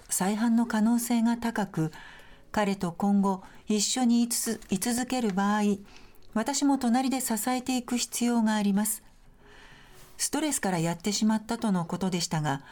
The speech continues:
本人も心底反省しており、また自分のやったことの重さや、周りの人を傷つけたことを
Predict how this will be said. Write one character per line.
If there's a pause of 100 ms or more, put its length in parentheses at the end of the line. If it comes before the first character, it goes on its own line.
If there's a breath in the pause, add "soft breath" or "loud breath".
(300 loud breath)
本
人
も
心
底
反
省
し
て
お
り、 (540 loud breath)
ま
た (320 loud breath)
自
分
の
や
っ
た
こ
と
の
重
さ
や、 (400 loud breath)
周
り
の
人
を
傷
つ
け
た
こ
と
を